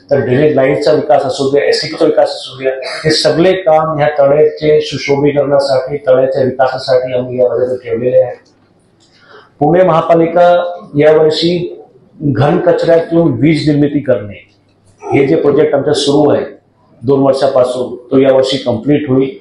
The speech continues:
आणि एक साडेसातशे मेट्रिक टन घन कचऱ्यातून वीज निर्मिती होईल, असा हे प्रोजेक्ट यावर्षी ऑगस्ट सप्टेंबरमध्ये पूर्ण होणार आहे.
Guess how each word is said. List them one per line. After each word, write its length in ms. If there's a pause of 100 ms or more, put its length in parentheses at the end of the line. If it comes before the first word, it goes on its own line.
(360)
आणि 240
एक 80
साडेसातशे 1000
मेट्रिक 540
टन 240 (240)
घन 280
कचऱ्यातून 640
वीज 260
निर्मिती 420
होईल, 240 (300)
असा 200
हे 80
प्रोजेक्ट 440 (120)
यावर्षी 480
ऑगस्ट 360
सप्टेंबरमध्ये 640
पूर्ण 200
होणार 360
आहे. 140